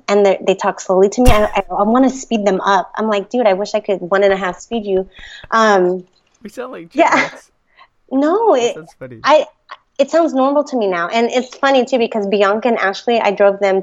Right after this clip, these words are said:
Speaker 1: to a store, um, and I was listening to a podcast at one and a half speed,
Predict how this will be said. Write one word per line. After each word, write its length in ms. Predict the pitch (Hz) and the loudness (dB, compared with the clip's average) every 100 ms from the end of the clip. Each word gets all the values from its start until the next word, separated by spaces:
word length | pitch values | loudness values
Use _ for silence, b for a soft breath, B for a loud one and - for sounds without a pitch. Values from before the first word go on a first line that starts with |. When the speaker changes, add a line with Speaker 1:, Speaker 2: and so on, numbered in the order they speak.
| - | 0
Speaker 1:
to 240 | 190 180 175 | 2 2 2
a 80 | 175 | -2
store, 540 | - 190 185 190 190 b b b b | 0 4 6 4 0 b b b b
um, 520 | 196 185 170 170 175 180 _ - - _ - | 2 2 0 -2 -8 -12 _ -20 -20 _ -2
and 180 | 220 226 - - | 0 -2 -6 0
I 100 | 226 | 2
was 140 | 240 | 4
listening 300 | 247 254 269 | 2 2 0
to 100 | 240 | 2
a 100 | 214 | 2
podcast 500 | 196 220 226 - 185 - | 2 0 -2 -2 -4 -2
at 80 | 190 | -4
one 160 | 196 | -2
and 100 | 185 | -4
a 40 | 180 | -6
half 180 | 185 | -10
speed, 420 | - - 208 190 | -12 -6 -2 -2